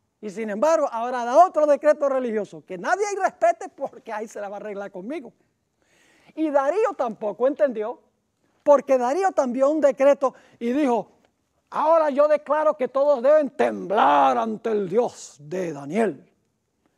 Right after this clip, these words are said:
Ningún poder civil puede decirle a la gente que tiemble ante ningún Dios, porque ese es un deber que yo le debo a Dios.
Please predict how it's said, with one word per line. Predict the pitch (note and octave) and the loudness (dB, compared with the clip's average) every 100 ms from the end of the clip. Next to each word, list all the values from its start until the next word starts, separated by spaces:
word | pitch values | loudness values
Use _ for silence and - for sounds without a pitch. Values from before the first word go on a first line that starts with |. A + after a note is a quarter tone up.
| _ _ - | _ _ -12
Ningún | C4 E4 G4 B4+ | -8 -4 -2 -2
poder | A#4+ G#4+ C#4+ | -4 0 0
civil | C#4+ C4 A3 A#3 A#3+ | 0 -6 -4 -4 -4
puede | A#3 A#3 | -2 -2
decirle | A3 F3 A3 A#3 | -2 -4 -4 -2
a | G#3+ | -2
la | A3+ | -4
gente | G#3+ A3+ | -4 -6
que | A3+ G3 | -6 -8
tiemble | - G#3+ G#3+ G#3+ | -4 -4 -2 -4
ante | G#3 F#3+ | -4 -6
ningún | F3 E3+ E3+ E3 | -6 -6 -8 -10
Dios, | D#3+ E3 E4 - _ _ _ _ _ _ _ _ | -8 -8 -8 -12 _ _ _ _ _ _ _ _
porque | C4 A#3+ B3+ B3+ | -2 -2 0 0
ese | B3+ C#4 | -2 -4
es | D#4 | -4
un | F#4 | 0
deber | E4+ C#4 D#4+ | 2 2 0
que | D4 C4 | -2 -4
yo | B3 | -2
le | B3 | 0
debo | C4 D4+ | 2 2
a | D#4 | 0
Dios. | A3 B3+ - | -2 -6 -10